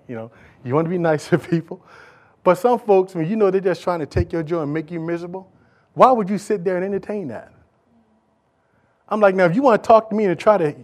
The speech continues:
you know, come to some agreement, and hell, that's fine. But don't be trying to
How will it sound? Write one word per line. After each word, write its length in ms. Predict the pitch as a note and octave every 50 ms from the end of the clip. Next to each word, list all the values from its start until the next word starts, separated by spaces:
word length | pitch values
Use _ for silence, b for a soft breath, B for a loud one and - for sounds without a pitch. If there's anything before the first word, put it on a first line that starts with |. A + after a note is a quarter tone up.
| - _ - - -
you 120 | F#3 G3+
know, 320 | F3+ D3 C#3+ C#3+ C#3+ - - _ -
come 220 | - G3 G#3+ G3+
to 140 | - G#3 F#3
some 180 | - F3 D3
agreement, 480 | C3+ A#2 G#2+ C3+ G3+ A3+ G3 G3+ A#3 G3
and 60 | C#3+
hell, 200 | C4+ E3+ F3+ F3
that's 220 | F3+ C#4+ C#4+ - -
fine. 200 | D4 C4+ F3+ - B B B B
But 120 | - G3+
don't 200 | A3 C#4+ E4+ D4
be 140 | C4+ C#4+ B3+
trying 240 | - - B3+ A#3+ A#3
to 240 | F#3+ D3+ C3 -